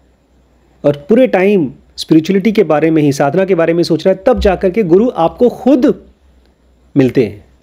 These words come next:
Physically appear होते हैं, पहले सपने में आते हैं, फिर physically आपको दिन में मिलते हैं। तो ये सवाल ही एकदम, अ, immature है। Physical level पे कोई गुरु नहीं चाहिए आपको।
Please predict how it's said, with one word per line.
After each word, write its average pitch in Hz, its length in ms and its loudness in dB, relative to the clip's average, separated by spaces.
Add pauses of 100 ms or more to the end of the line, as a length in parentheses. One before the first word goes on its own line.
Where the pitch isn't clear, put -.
(1600)
Physically 233 400 0
appear 196 380 2
होते 190 320 2
हैं, 113 200 -8 (100)
पहले 160 140 2
सपने 165 300 -2
में 220 100 0
आते 190 220 -2
हैं, 196 100 0
फिर 190 160 -10
physically 196 420 -2
आपको 247 420 -2 (920)
दिन 131 160 2
में 226 140 0
मिलते 131 260 -4
हैं। 92 140 -14 (1300)
तो 175 60 4
ये 196 160 0
सवाल 185 340 -2
ही 247 80 0
एकदम, 220 320 -2 (640)
अ, - 160 -8 (320)
immature 202 500 2
है। 113 180 -10 (580)
Physical 202 320 0
level 202 240 0
पे 220 120 -2
कोई 208 280 2
गुरु 190 220 0
नहीं 180 120 0
चाहिए 123 200 -4
आपको। - 300 -12